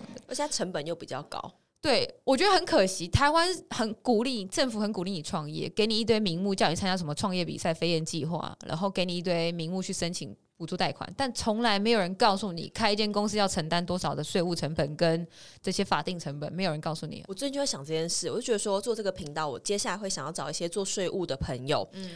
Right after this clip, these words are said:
Speaker 2: 然后开公司的朋友来去讲说，因为像是创业，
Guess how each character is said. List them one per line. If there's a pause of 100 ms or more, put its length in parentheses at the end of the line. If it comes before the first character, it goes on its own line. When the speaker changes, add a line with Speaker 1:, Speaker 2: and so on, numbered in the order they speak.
(120)
Speaker 2:
然
后
开
公
司
的
朋
友
来
去
讲
说， (300)
因
为
像
是
创
业，